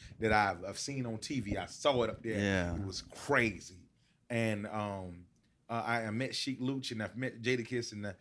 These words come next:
Speaker 1: I met, uh, uh, uh, what's the other guy? Uh, uh, Styles P. That, that's the one that's actually my friend.
Speaker 2: Mm.
Speaker 1: <laughs> What's the other guy? But anyway,
Speaker 2: <laughs>
Speaker 1: um, uh, uh, he, uh, they, uh, Sheek Louch told me, "Hey, I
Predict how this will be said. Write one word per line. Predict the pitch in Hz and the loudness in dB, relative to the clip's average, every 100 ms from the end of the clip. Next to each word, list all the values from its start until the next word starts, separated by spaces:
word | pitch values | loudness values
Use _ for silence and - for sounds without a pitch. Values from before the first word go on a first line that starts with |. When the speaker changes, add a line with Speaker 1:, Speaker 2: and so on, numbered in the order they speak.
| - _ 104 | -20 _ -4
Speaker 1:
I | |
met, | 107 131 120 113 | 0 0 0 0
uh, | 110 104 95 95 95 | 2 0 -2 -6 -6
uh, | |
uh, | 95 95 92 95 95 80 | -6 -6 -10 -12 -14 -10
what's | 95 120 | -8 -6
the | 117 117 | 0 0
other | 110 | 0
guy? | 113 113 104 - _ _ - | 0 -2 -4 -10 _ _ -10
Uh, | 104 | -8
uh, | 101 104 | -6 -6
Styles | - 127 120 110 | 2 6 6 4
P. | 131 98 - - 92 | 0 0 -2 -14 -6
That, | 101 104 | -4 -2
that's | 123 | -2
the | 92 | -4
one | 101 | -10
that's | 101 101 | -8 -6
actually | 104 110 | -6 -4
my | 104 101 | -6 -4
friend. | 117 90 - _ - | -6 -8 -12 _ 2
Speaker 2:
Mm. | 117 98 807 855 807 762 - | 6 8 12 12 12 12 10
Speaker 1:
<laughs> | - | 4
What's | - | 0
the | 107 | 2
other | 101 90 | 0 0
guy? | 92 85 208 202 - - | -4 -2 0 0 0 6
But | 254 403 | 8 8
anyway, | 311 113 294 - - | 6 8 4 2 -2
Speaker 2:
<laughs> | - _ 127 | -2 _ 4
Speaker 1:
um, | 123 113 101 95 - _ - | 6 8 4 2 -2 _ 2
uh, | |
uh, | 110 110 107 104 | 2 4 2 2
he, | 110 135 131 | 4 4 4
uh, | 123 120 71 | 4 4 2
they, | 123 131 113 113 _ 107 107 - | 0 0 -4 -16 _ -12 -12 -6
uh, | 107 110 104 | 0 2 2
Sheek | - 143 | 0 2
Louch | 143 131 | 2 4
told | 135 123 | 4 4
me, | 117 | 2
"Hey, | - 135 | -2 -6
I | 104 | -6